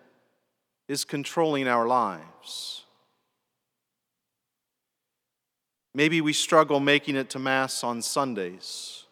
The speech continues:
Make it your resolution to be here on Sundays during Lent.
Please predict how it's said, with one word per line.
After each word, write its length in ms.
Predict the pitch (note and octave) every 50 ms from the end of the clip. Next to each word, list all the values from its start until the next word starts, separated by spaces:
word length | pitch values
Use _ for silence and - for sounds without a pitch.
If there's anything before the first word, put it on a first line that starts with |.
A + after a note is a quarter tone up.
| _ _ _ _ _ _ _ _ _ _ _ _ _ _ _ _ _ _ _ _ _ _ _ _ _ _ _ _ _ _ _ _ _ _ _ _ _ _ _ -
Make 200 | - E3 F3 -
it 140 | G#3+ - -
your 100 | G#3 F#3+
resolution 920 | F#3 F3+ F3+ D3 D#3+ D#3+ D#3+ E3 E3 D#3+ - - D#3+ D3+ C#3+ C#3+ C#3 C#3 - - - _
to 80 | - -
be 160 | C#3 E3 E3 D#3+
here 260 | D3+ D3+ D3 C#3+ C#3
on 160 | C3+ C3+ C#3
Sundays 560 | C3 - - E3 D#3+ D#3 D3 D3 C#3 C3+ B2
during 320 | B2 C3+ C3+ C3 C3 B2+ C3
Lent. 480 | C#3+ C#3+ A#2 G2+ - - - - -